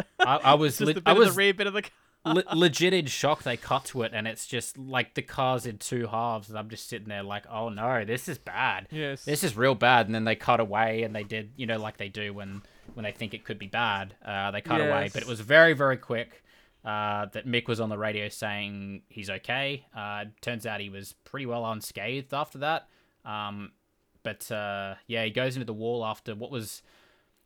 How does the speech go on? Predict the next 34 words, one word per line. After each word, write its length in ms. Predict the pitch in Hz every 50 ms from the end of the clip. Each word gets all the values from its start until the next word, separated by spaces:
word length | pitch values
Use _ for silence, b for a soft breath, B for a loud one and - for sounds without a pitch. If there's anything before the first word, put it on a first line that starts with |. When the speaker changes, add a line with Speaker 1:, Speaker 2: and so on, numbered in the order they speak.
| _ _ _ _ _ _ _ _ _ -
Speaker 2:
another, 360 | 127 139 170 202 240 294 277 -
another 280 | 131 135 190 240 269 247
weird 380 | 170 139 160 165 165 165 151
incident. 420 | 143 139 127 - - 120 107 104 107
I 80 | 110
think 260 | - - 175 165 131
maybe 420 | 135 131 127 135 147 139 151 156 147
he 160 | 143 165 160
just 240 | 156 165 143 131 -
dipped 260 | 147 151 - - -
into 320 | 147 151 151 143 - 160
the, 360 | 143 151 151 147 147 143 135 120
the 80 | - 139
wet 240 | 131 143 147 - 139
line 320 | 131 131 147 156 165 165
maybe 320 | 165 165 165 160 156 160 156
and 100 | 151 131
got 160 | 139 143 143
on 140 | 143 143 139
the, 240 | 139 139 135 127 117 -
got 160 | - 123 127
on 100 | 135 131
the 60 | 131
throttle, 360 | 131 - - 131 127 127 131 127
maybe 460 | 127 127 131 123 127 123 117 113 123 - _ _ _ _
just 200 | - - 123 -
spun 260 | - - - 131 131 131
the 60 | 123
car, 300 | - - 120 117 117 113
but 120 | 120 110
it 80 | 104 95
was, 160 | 117 110 -
it 180 | 156 - 117 120
was 200 | 123 117 107